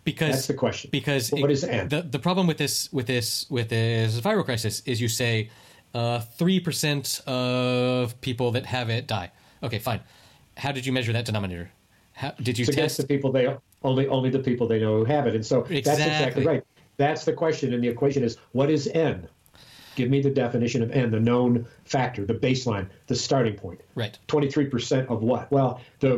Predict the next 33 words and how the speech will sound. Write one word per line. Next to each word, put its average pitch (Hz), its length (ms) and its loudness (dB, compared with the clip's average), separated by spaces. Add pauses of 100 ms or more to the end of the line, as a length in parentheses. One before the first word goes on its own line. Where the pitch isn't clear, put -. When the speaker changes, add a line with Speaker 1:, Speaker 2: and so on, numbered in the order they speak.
(120)
Speaker 2:
growing 139 480 2 (220)
numbers 127 520 -2 (160)
are, 127 140 2
of 120 80 0
course, 165 240 2
as 123 100 2
anyone 147 300 2
with 120 100 2
a 113 60 0
brain 135 220 2
in 120 40 0
their 117 120 2
head 120 240 0 (160)
says, 135 420 2
including 127 500 2
a 104 60 -4
Cuomo, 113 580 0 (220)
who's 135 220 2
ex-, 117 180 -2
who's 139 260 2
exuding, 127 540 2 (180)
sitting 208 380 2
down 156 400 2 (420)
nonchalantly, 147 800 0 (380)
more 160 220 4
traits 175 280 2
of 123 100 0
leadership 135 480 2
than 117 120 -2
this 143 160 2
country 139 340 0
has 117 140 0
seen 117 400 0